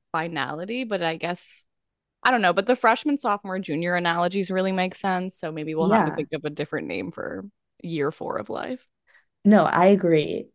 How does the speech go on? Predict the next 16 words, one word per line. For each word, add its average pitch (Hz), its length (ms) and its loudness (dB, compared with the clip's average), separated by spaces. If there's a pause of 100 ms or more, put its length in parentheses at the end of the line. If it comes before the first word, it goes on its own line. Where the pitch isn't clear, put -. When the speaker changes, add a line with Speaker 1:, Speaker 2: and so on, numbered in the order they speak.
(140)
Speaker 2:
That 190 280 4
really 180 260 8
makes 135 320 -4
sense, - 460 -8
like, 156 180 6
the 156 140 6
analogies. 147 640 0
I've 147 380 0 (200)
never 170 260 2
thought 156 220 2
about 139 200 0
it, - 140 -4
like, 151 220 -2
that 151 200 2
much, 151 440 -2
but - 380 -2